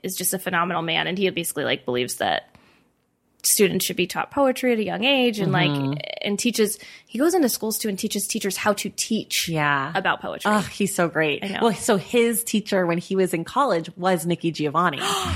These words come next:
Speaker 2: So she was
Speaker 1: Oh.
Speaker 2: like, they were in conversation. It was amazing, but it makes sense
Speaker 1: I
Speaker 2: why
Speaker 1: would have loved
Speaker 2: he's
Speaker 1: to see
Speaker 2: so
Speaker 1: that.
Speaker 2: powerful, like, power, like, such a powerful advocate for
Speaker 1: Mm-hmm.
Speaker 2: poetry if your teacher is <laughs> Nikki Giovanni.
Speaker 1: Right.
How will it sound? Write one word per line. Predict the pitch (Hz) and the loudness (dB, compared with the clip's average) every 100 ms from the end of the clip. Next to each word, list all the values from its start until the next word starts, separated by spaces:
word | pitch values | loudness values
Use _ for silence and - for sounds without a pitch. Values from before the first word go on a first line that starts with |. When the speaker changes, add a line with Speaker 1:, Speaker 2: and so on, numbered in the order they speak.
| - | -4
Speaker 2:
So | - 359 370 381 | -2 0 2 2
she | 381 381 370 | 2 2 2
was | 349 311 | 2 0
Speaker 1:
Oh. | 277 185 | -2 -2
Speaker 2:
like, | 170 - | -2 0
they | 175 175 | 0 2
were | 170 | 0
in | 156 | -2
conversation. | 160 160 151 156 156 | -4 -2 -2 -4 -2
It | 214 | 0
was | 247 | 0
amazing, | 220 160 156 - 131 - - - | 0 0 -2 -4 -8 -10 -8 -2
but | 185 | 0
it | |
makes | 180 185 | 0 -2
sense | - 165 156 | -2 0 0
Speaker 1:
I | - | 0
Speaker 2:
why | 156 | 0
Speaker 1:
would | |
have | 185 | 2
loved | 190 165 | 0 0
Speaker 2:
he's | - | 2
Speaker 1:
to | 156 | 2
see | |
Speaker 2:
so | 151 151 | 4 2
Speaker 1:
that. | 151 | -2
Speaker 2:
powerful, | - 160 151 151 - 151 | -2 2 2 0 -2 -2
like, | 151 - | -2 0
power, | 160 151 147 | 0 0 0
like, | 160 | -2
such | 165 160 | -2 -4
a | |
powerful | - 147 147 143 | -2 0 0 0
advocate | 143 135 - 226 | -2 -2 -2 0
for | 220 | 2
Speaker 1:
Mm-hmm. | 220 | 2
Speaker 2:
poetry | 190 196 151 151 | 2 2 0 0
if | - - | 0 -4
your | 147 151 147 - | -6 -4 -4 -4
teacher | - 180 - | -6 -6 0
is | 180 190 - _ | 2 2 -2 _
<laughs> | 233 | 0
Nikki | 208 180 175 | 2 2 -2
Giovanni. | - 170 262 208 - - 147 | -4 -2 -2 0 0 0 -2
Speaker 1:
Right. | 208 | -2